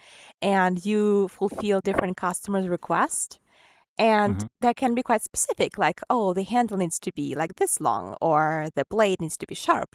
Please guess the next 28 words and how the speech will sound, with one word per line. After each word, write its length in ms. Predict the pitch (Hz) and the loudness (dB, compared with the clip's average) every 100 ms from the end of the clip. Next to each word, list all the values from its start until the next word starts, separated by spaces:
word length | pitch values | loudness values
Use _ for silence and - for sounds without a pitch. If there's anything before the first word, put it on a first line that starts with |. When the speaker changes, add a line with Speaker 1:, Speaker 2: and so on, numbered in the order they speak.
| - | -4
Speaker 1:
or, 260 | 160 165 | -2 0
"The 100 | 165 | 0
weapon 300 | 165 160 - | -2 -4 -4
needs 220 | 160 - - | -8 -6 -6
to 100 | 175 | -6
be, 320 | 107 113 127 - - _ _ _ - | -6 -8 -10 -12 -20 _ _ _ -4
you 120 | 190 | 0
know, 160 | 151 | 2
more 200 | 156 160 | 0 0
like 220 | 160 156 - | 0 0 -4
a 60 | |
club." 380 | - 277 226 156 - - - - - | -2 2 2 2 -6 -20 -20 -20 -10
And, 540 | - 190 180 175 165 165 | -2 0 2 0 0 -2
um, 440 | 160 151 147 156 - - | -2 -2 -4 -8 -12 -6
then 200 | 180 170 | -6 -2
they 160 | 170 | -2
will 180 | 160 160 | -2 -4
evaluate 580 | 160 143 139 143 147 - | -2 -2 -2 -6 -8 -8
your 140 | 147 | -10
creation. 560 | 147 170 156 185 - - - _ - - | -8 -8 -4 -6 -8 -16 -20 _ -20 -4
But 200 | - 320 | -2 0
so 140 | - 311 | 2 2
the 140 | 285 | 2
cool 280 | - 330 403 | 2 4 4
thing 300 | - 311 320 | 4 0 2
about 440 | 302 - 202 269 277 | 0 0 2 2 2
it, 140 | 202 | 2
that 160 | 196 | 0